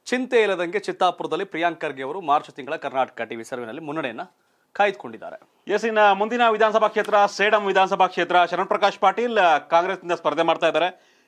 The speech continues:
Speaker 2: ಬಿ ಜೆ ಪಿಯಿಂದ ರಾಜ್ಕುಮಾರ್ ಪಾಟೀಲ್ ತೇಲ್ಕೂರ್, ಆ, ಸಿಟ್ಟಿಂಗ್ ಎಂ ಎಲ್ ಎ, ಅವರ ಸ್ಪರ್ಧೆ ಮಾಡ್ತಾರೆ.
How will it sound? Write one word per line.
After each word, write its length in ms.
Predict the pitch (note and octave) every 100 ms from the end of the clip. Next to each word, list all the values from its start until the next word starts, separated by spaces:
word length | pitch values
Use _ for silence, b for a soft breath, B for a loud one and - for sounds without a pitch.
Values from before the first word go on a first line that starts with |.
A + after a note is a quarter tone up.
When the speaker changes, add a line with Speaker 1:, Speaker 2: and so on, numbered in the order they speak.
| b C#3+
Speaker 2:
ಬಿ 120 | B3+
ಜೆ 140 | B3
ಪಿಯಿಂದ 240 | A#3+ A3 G#3+
ರಾಜ್ಕುಮಾರ್ 720 | F#3+ F#3 F#3+ G#3 G3+ G3 F#3+
ಪಾಟೀಲ್ 340 | F#3 F#3+ F3+
ತೇಲ್ಕೂರ್, 440 | F3 E3 F3 F#3+ - _ _ _
ಆ, 120 | A#2+ A2+
ಸಿಟ್ಟಿಂಗ್ 360 | D#3 F3+ D#3
ಎಂ 120 | C#3
ಎಲ್ 140 | E3 D3
ಎ, 60 | - _ A#2
ಅವರ 120 | A#2
ಸ್ಪರ್ಧೆ 300 | - C#3 F3+
ಮಾಡ್ತಾರೆ. 640 | D3 A2+ A#2 D3+ - _